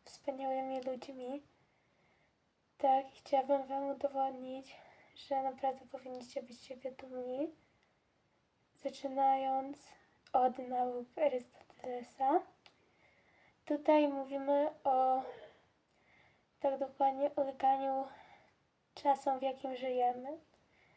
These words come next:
Mówiono, że Arystoteles popiera niewolnictwo i tak, to jest prawda. Arystoteles uważał niewolnictwo za coś naturalnego.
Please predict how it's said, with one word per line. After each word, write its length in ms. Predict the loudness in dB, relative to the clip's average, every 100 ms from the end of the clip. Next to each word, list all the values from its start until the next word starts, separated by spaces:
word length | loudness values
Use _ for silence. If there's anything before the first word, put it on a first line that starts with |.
| _ _ _ _
Mówiono, 420 | -2 4 8 8 8
że 420 | 8 8 10 10
Arystoteles 1200 | 8 6 4 -2 -2 2 4 4 2 0 -10 -20 -20 _ _ _ _ _ _
popiera 340 | _ 8 8 8
niewolnictwo 880 | 6 4 2 -4 -8 6 10 10 8 -8 _ _ _ _ _ _ _ _ _ _ _
i 140 | -4 0
tak, 280 | 8 8 8
to 100 | 2
jest 220 | 2 4
prawda. 500 | 6 6 4 0 0 -6 _ _ _ _ _ -20 -20 -20 -20 -14 8
Arystoteles 760 | 8 8 -2 2 6 6 6 -4
uważał 380 | 2 4 4 0
niewolnictwo 580 | -2 -2 -2 -6 -6
za 440 | -6 0 2 2 0 -2
coś 300 | -2 -2 0
naturalnego. 920 | -6 0 4 4 8 6 6 2 2